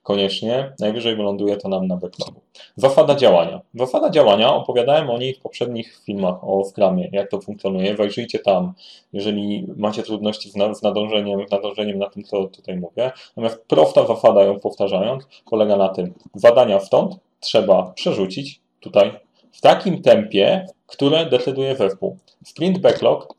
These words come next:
ja tutaj zaznaczę, że to jest team. To decyduje zespół, co będziemy robić. Backlog, o tym de-, decyduje product owner. Em, trzymamy się skramowego słownictwa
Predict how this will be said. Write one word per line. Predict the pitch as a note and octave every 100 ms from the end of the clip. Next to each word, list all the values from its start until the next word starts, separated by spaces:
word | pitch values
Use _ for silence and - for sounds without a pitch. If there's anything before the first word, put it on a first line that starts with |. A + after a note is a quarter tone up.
| - A2
ja |
tutaj | - B2 A2+ A2 G#2+ F#2 -
zaznaczę, | F#2 A2 - - - _ _ _ _ _ _
że | -
to | -
jest | - -
team. | A2 E2+ - _ _ _ -
To | B2 C3+
decyduje | C#3 - B2 B2 A#2+ A#2 -
zespół, | G#2+ B2 B2 - F#2 F#2 -
co | F#2
będziemy | F#2 F#2 F2
robić. | F#2+ - - - _ _ -
Backlog, | D3+ F#3 G3+ B2+ - -
o | C3
tym | D#3+
de-, | C3 - -
decyduje | A#2+ A#2 A2+ B2 B2+
product | - A2 A2+ G#2
owner. | G2+ - - _ _ _ _ - _ _ _ -
Em, | G#2+ G2 G2 F#2+ G2 - - - _ - -
trzymamy | - C#3+ E3
się | - C3+
skramowego | - B2 B2+ C3+ C3 A2 G#2+ A#2
słownictwa | - A2+ A2 B2 - - A2 A2+ A#2+ A#2+